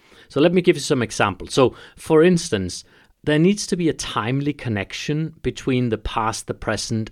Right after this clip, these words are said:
and the future. So you need to be able to explain your life story from, you know, what happened in the past, how that leads to where you are right now, and then people can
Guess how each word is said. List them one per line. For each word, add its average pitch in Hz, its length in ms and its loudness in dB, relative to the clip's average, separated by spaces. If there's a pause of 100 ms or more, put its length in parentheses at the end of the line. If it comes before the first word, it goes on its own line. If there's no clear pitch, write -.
(120)
and 110 160 -4
the 101 80 -4
future. - 460 -10 (580)
So 123 500 4 (340)
you 139 120 0
need 170 200 2
to 185 60 -6
be 139 160 0
able 135 320 4
to 120 320 0
explain 120 600 -2
your 123 120 0
life 104 300 -4
story 110 560 2
from, 98 420 -2 (320)
you 110 80 -10
know, 101 100 -4
what 101 200 -4
happened - 320 -4
in 98 140 -6
the 90 80 -8
past, 107 560 -2
how - 240 -2
that 110 240 -6
leads 113 240 -6
to 117 100 -6
where 107 200 0
you 101 200 -4
are 95 140 -6
right 92 280 -8
now, 135 460 0 (460)
and 127 240 -2
then 127 420 2 (420)
people 156 380 0
can 110 500 -2